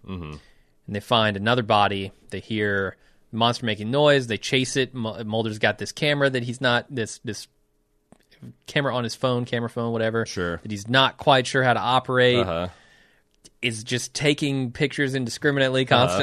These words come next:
Speaker 2: constantly. <laughs>
Speaker 1: And Mulder
Speaker 2: Also filming video, I guess.
Speaker 1: Scully draws her gun. Mulder draws a cell phone. Yeah.
Speaker 2: Uh-huh.
Speaker 1: Uh-huh.
Speaker 2: And they, they run off after the monster. Uh, the monster attacks,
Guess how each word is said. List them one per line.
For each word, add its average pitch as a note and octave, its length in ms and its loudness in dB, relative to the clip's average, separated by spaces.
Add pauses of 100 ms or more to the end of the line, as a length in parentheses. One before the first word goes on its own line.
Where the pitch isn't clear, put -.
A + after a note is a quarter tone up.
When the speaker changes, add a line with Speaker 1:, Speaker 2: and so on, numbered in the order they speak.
(140)
Speaker 2:
constantly. - 380 2
<laughs> - 40 -2
Speaker 1:
And B2+ 120 4
Mulder D3+ 240 10
Speaker 2:
Also F3+ 200 6
filming F3 400 2
video, E3 460 4
I D#3 100 2
guess. D#3+ 160 4
Speaker 1:
Scully E3+ 200 8
draws C#3+ 320 6
her C3+ 60 2
gun. A#2 340 4
Mulder G#2 340 2
draws F#2+ 320 0
a E2+ 60 -8
cell F2+ 240 -2
phone. E2 380 -4
Yeah. F2 200 0
Speaker 2:
Uh-huh. B2+ 120 2 (380)
Speaker 1:
Uh-huh. - 60 -4
Speaker 2:
And D3+ 200 4
they, C3+ 140 4
they B2+ 160 2
run C3+ 200 4
off C3 180 4
after B2 220 4
the A#2 60 -4
monster. G#2+ 540 0 (500)
Uh, G#2+ 360 2 (340)
the C3 100 -6
monster C#3+ 280 4
attacks, D3 580 4